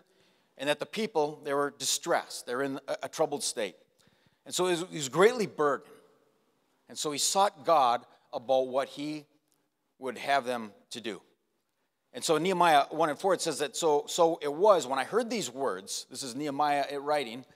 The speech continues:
"that I sat down and wept and mourned for many days. I was fasting and praying before the God of heaven." So he gets that word from the Lord, and he goes to,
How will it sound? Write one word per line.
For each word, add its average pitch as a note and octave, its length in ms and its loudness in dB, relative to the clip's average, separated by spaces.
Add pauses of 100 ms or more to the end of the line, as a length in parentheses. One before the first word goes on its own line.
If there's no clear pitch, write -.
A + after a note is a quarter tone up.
(440)
"that E3 240 6
I E3+ 60 6
sat A3 280 10
down G#3 220 6
and F#3 140 0
wept G3+ 360 8
and D#3+ 140 -4
mourned G#3 360 4
for F3+ 120 -4
many E3 260 -4
days. B2+ 400 -6 (380)
I D#3+ 80 2
was E3 180 0
fasting G3+ 680 0
and C3+ 160 -8
praying F3 440 -2 (340)
before D3 280 0
the C3+ 60 0
God C3+ 200 6
of A#2+ 100 0
heaven." B2 240 -2 (800)
So C#3 340 2 (580)
he C#3 320 -10 (200)
gets F3 260 -2
that D3+ 300 4 (480)
word D#3+ 340 0
from D#3 220 -4
the C#3+ 80 0
Lord, E3+ 280 4
and D3+ 120 -4
he C#3+ 60 -4
goes F#3 320 2
to, D#3 280 -4